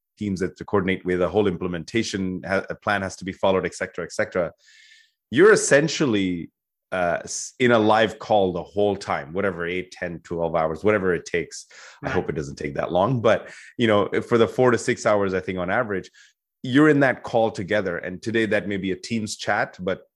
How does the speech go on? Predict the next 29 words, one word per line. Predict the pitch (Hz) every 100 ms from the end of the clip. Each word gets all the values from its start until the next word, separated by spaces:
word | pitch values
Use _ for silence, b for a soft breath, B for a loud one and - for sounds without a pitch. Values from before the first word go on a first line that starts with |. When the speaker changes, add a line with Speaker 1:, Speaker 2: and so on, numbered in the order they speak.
| _
Speaker 1:
you | -
know, | 90 76
there | - 107
used | 127 127
to | 123
be | 104
calls | - - 143 104 87
that | 92 -
were | 95
just | 78 95 - _ _ _ -
open | 117 - 110
line. | 98 95 95
You | 90
come | 87 101 95
join | 85 95 87 -
in | 101
and | 95
out, | 92 90 -
in | - 95
and | 90
out | 92 107 - B B B
to | -
give | 85 95
an | 92
update | 95 78 104 107 -
or | 101 90 85
to, | - 85 82 -
you | 90
know, | 80 76